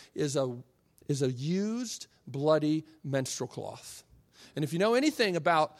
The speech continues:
what the Jews thought about blood, how it made them ritually unclean, he couldn't have thought of a more graphic image. Do you really think that the best things you've ever done are like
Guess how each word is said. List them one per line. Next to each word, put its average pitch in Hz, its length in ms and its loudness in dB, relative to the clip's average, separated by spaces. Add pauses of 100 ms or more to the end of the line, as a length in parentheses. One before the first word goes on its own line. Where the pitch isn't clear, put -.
what 170 160 2
the 165 80 2
Jews 190 400 -4
thought 214 240 0
about 170 240 -2
blood, 175 320 2
how 185 180 0
it - 60 -4
made 160 180 -2
them 139 160 -4
ritually 196 500 0
unclean, 185 760 -4 (600)
he 208 180 4
couldn't 277 380 -2
have 277 100 2
thought 208 320 2
of 160 140 -2
a 160 40 -4
more 151 200 0
graphic 170 760 0 (460)
image. 151 600 -2 (360)
Do 202 100 0
you 247 300 4
really 175 460 8
think 139 520 0 (480)
that 160 160 -2
the 160 60 2
best 170 440 6
things 196 300 0
you've 165 140 0
ever 151 260 2
done 165 460 0 (1500)
are 147 160 2
like 135 320 -4